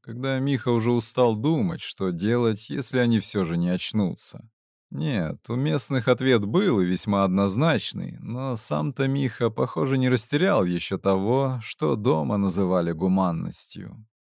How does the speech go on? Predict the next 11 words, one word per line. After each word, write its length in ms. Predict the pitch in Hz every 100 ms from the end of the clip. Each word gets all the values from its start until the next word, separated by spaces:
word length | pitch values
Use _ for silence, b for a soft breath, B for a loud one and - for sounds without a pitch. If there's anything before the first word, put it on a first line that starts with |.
| _ -
Или 460 | 95 90 87 92 95
альтруизмом. 1040 | 95 92 110 92 107 135 123 123 113 107 - _ _ -
В 120 | 147
общем, 400 | 165 - 143 123 b b -
в 100 | 123
нынешних 520 | 185 170 131 135 113
условиях 760 | 107 - 151 156 127 110 82 -
качество 540 | 80 - 107 - 98
явно 420 | 92 95 87 87
лишнее. 760 | 90 101 82 - 82 82 87 104 _ _ _ -
Но 420 | 110 110 110 101